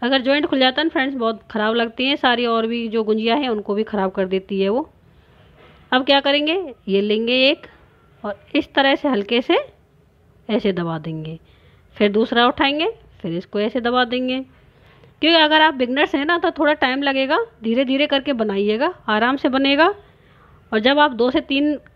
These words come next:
बना लोगे ना, फिर आपका अपने आप ही हाथ बैठ जाएगा और मेरी तरह फास्ट चलेगा आपका हाथ। तो ये देखिए कितने अच्छे से बन के आई है, बहुत ही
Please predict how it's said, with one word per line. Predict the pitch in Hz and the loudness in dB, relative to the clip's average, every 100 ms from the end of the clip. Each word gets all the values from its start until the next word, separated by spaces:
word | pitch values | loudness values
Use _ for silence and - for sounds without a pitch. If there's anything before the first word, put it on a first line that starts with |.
| - | -8
बना | 208 240 277 | -4 0 2
लोगे | 262 302 | 2 4
ना, | 415 294 | 4 4
फिर | - 302 | 2 4
आपका | 311 302 294 | 2 2 -2
अपने | 269 262 | 0 -2
आप | 262 | 0
ही | 269 | -2
हाथ | 233 214 214 | -2 -4 -2
बैठ | 202 | -2
जाएगा | 190 220 277 | 0 0 0
और | 311 | 0
मेरी | 240 220 220 | 0 0 0
तरह | 220 285 - | -2 -2 -2
फास्ट | 220 226 - | -4 -4 -6
चलेगा | 160 151 160 | -6 -6 -8
आपका | 165 - 165 | -10 -10 -10
हाथ। | 175 175 - _ _ _ - - _ - | -8 -12 -18 _ _ _ -20 -20 _ -2
तो | |
ये | 208 226 | 0 2
देखिए | 247 254 262 285 | 2 2 0 -2
कितने | - 226 269 | -4 -8 0
अच्छे | 277 269 330 | 0 2 0
से | 330 277 | 2 2
बन | 247 233 | 0 0
के | 277 | 0
आई | 247 240 | 2 2
है, | 277 | 2
बहुत | 247 214 | 2 -2
ही | 240 | -2